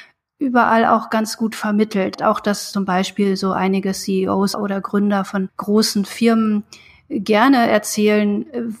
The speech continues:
was sie für Schnapsideen am Anfang von ihrer Karriere hatten und was eben alles nicht geklappt hat, bis sie dann den großen Durchbruch hatten.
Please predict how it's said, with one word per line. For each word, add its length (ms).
was 220
sie 100
für 140
Schnapsideen 720
am 140
Anfang 360
von 200
ihrer 240
Karriere 500
hatten 220
und 160
was 180
eben 220
alles 260
nicht 160
geklappt 460
hat, 180
bis 200
sie 120
dann 220
den 180
großen 460
Durchbruch 580
hatten. 360